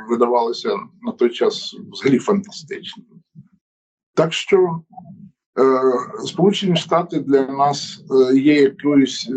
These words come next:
далекою зіркою, далеким міфом, але зараз це є, можна сказати, е, країна, яка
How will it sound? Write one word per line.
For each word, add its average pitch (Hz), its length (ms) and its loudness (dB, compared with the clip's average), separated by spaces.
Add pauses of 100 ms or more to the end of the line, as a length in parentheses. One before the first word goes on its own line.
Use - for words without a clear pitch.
далекою 135 540 2
зіркою, 185 760 0 (600)
далеким 151 520 0
міфом, 165 600 0 (340)
але 135 320 4
зараз 208 640 0
це 170 140 -6
є, 151 480 -4 (920)
можна 147 240 -4
сказати, 127 720 0 (840)
е, 107 420 -6 (1800)
країна, 147 440 0
яка 120 420 -2